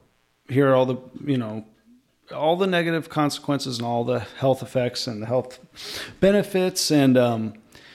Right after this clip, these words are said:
uh, this is everything you need to know about the drug. And, uh, they said, like, "We wanna start distribution." Um,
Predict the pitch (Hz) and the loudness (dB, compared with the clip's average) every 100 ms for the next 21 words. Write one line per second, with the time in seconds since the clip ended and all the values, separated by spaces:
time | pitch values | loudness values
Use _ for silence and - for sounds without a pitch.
0 | - - - - - - - - 110 113 | -20 -20 -20 -18 -14 -12 -12 -18 -12 -4
1 | 139 156 185 165 156 139 131 123 123 117 | 0 2 2 2 4 4 2 2 0 0
2 | 110 107 123 110 - - _ _ _ _ | -4 -6 -6 -6 -10 -16 _ _ _ _
3 | _ _ - 131 127 123 113 - - _ | _ _ 0 2 4 2 0 -4 -10 _
4 | _ _ _ _ _ _ _ - 139 135 | _ _ _ _ _ _ _ -14 -2 2
5 | 139 135 135 123 135 143 131 - 123 110 | 2 2 0 0 2 2 2 -2 -4 -4
6 | 120 - 127 113 139 - - - _ _ | -6 -6 -6 -2 -2 -4 -10 -20 _ _
7 | _ _ _ _ _ _ - 120 110 - | _ _ _ _ _ _ -8 -6 -8 -14